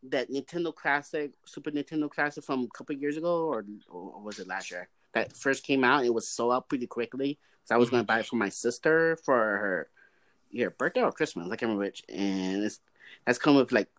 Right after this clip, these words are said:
Speaker 1: I think eighty plus games or something like that. I can't remember how many amount, but I was gonna, I was looking for it at different store. They're like, "Oh, sold out, sold out, check back." Best
Speaker 2: Yeah.
Speaker 1: Buy, GameStop, Target,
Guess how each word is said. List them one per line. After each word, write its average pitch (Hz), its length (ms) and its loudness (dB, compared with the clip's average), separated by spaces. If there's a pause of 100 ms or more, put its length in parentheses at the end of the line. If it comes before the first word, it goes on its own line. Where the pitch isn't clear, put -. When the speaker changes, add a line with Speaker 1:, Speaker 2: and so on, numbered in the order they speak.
(240)
Speaker 1:
I - 60 0
think 165 280 2
eighty 127 420 0
plus - 260 0
games 120 400 0
or 127 60 0
something 139 280 -2
like 139 140 0
that. 143 240 2
I - 60 -10
can't 113 180 0
remember 110 240 2
how 107 80 -4
many 104 260 2
amount, 92 340 0 (120)
but 82 180 -2 (440)
I 107 60 2
was 123 140 6
gonna, 135 220 8
I 127 140 4
was 139 180 2
looking 123 300 6
for 110 260 2
it 92 260 -4 (160)
at - 140 -8 (200)
different 123 240 -2
store. 143 280 6
They're 120 180 2
like, 92 200 -6
"Oh, 90 180 -4
sold 101 300 -6
out, 110 360 -4
sold 101 240 -4
out, 110 300 -6
check - 200 -8
back." 110 420 -6 (560)
Best 120 240 2
Speaker 2:
Yeah. - 60 -16
Speaker 1:
Buy, 131 640 6
GameStop, 123 760 -4 (260)
Target, 131 560 -4